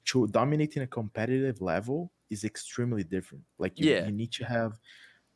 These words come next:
Speaker 1: people with the same mentality, with the grow mentality, like, without toxicity and to respect each other.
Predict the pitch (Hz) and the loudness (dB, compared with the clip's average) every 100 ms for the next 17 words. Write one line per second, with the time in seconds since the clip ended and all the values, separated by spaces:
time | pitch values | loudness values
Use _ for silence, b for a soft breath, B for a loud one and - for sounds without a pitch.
0 | _ - 123 127 135 135 127 107 - 113 | _ 2 2 6 6 6 2 -2 -4 -4
1 | 113 110 110 101 104 104 127 - - - | -4 -4 -2 0 2 2 0 -4 -6 -8
2 | 90 101 101 117 110 - 95 98 110 107 | -4 -2 0 0 -4 -4 -2 -2 -2 -4
3 | - _ _ _ 101 104 98 - 64 107 | -6 _ _ _ -2 0 0 -4 -6 0
4 | 107 117 123 120 - 110 - 117 117 113 | 4 4 2 -4 -4 -6 -2 0 0 -4
5 | _ 107 101 95 - - 98 95 - 101 | _ -4 -4 -6 -4 0 0 0 0 -2
6 | - 110 - 98 95 107 123 | 0 -4 0 2 2 2 -2